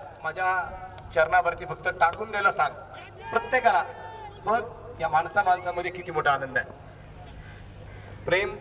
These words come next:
आपुलकी वाढली जाईल. दोन धावा या दरम्यान आपण पाहतोय. धावले दोन निवाडीने संघात घेतली छत्रपती शिवरायांनी वयाच्या सोळाव्या वर्षी. सोळा धावा आहेत. हो, हा चेंडू अतिशय सुरेख टाकला जातोय. तो मात्र डॉट असेल.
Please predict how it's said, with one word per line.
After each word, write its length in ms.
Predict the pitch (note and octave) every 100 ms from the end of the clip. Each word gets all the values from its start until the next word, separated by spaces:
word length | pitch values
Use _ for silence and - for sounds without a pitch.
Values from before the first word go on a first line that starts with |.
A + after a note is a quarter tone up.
| -
आपुलकी 400 | - - G3+ -
वाढली 320 | - E3 E3
जाईल. 460 | E3 - - - - - - - - - - - - -
दोन 160 | D3 F3+
धावा 200 | F3+ F#3
या 100 | F3+
दरम्यान 260 | F3 F3
आपण 180 | E3+ E3+
पाहतोय. 300 | F3 E3 F3+
धावले 320 | F#3+ D#3 E3
दोन 160 | E3 E3
निवाडीने 340 | E3+ D#3+ D#3
संघात 300 | D3+ D#3 D#3+ D#3+
घेतली 220 | D3+ E3 D#3+
छत्रपती 440 | E3 D#3+ E3 D#3+
शिवरायांनी 400 | - C#3+ D#3 G3+
वयाच्या 300 | D3 C#3+ D#3+
सोळाव्या 360 | - C3+ C3+ B2+
वर्षी. 220 | - - - - - - - - - - - - - - - -
सोळा 300 | - D3+ F#3
धावा 160 | E3 D#3+
आहेत. 200 | - - - - - - - - - - - -
हो, 220 | D3 B2+
हा 140 | D#3
चेंडू 220 | E3+ E3
अतिशय 260 | E3 E3 D#3+
सुरेख 240 | D#3+ D3+
टाकला 280 | C#3 C#3+ C#3
जातोय. 200 | C3 B2+ B2+ - - - - -
तो 100 | -
मात्र 180 | C#3 C#3
डॉट 300 | C3+ D3+ E3
असेल. 240 | D#3+ E3